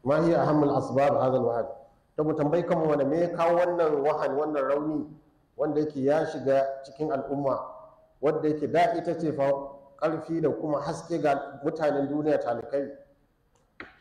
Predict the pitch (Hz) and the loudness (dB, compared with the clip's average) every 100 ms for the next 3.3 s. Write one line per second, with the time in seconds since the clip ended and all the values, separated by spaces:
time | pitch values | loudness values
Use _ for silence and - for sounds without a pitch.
0 | _ _ _ - 127 - 147 156 160 156 | _ _ _ -6 -4 -2 -2 -2 -2 -2
1 | 147 123 113 127 151 151 139 151 123 120 | -2 -2 -6 -6 -4 -4 -4 -2 -2 -2
2 | 113 123 123 - - - - - 147 131 | -2 -2 0 -2 -8 -16 -18 -14 -6 -2
3 | 120 117 | 0 0